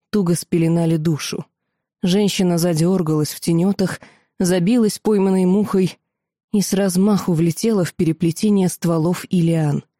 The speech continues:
Топот копыт резанул слух. Следом хлынули крики, ржание. "Читрасена!" —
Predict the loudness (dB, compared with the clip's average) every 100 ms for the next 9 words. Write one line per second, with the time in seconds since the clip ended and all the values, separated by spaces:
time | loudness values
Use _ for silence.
0 | _ _ _ _ -6 -4 -4 -2 -4 -2
1 | -2 0 0 0 0 0 -2 -2 -2 -4
2 | -18 _ _ _ _ _ -2 0 2 2
3 | 2 0 2 2 2 0 0 2 2 0
4 | 0 0 0 2 2 2 -2 -6 _ _
5 | _ _ _ _ _ -8 -4 -2 0 -2
6 | -4 -4 0 0 2 2 0 -2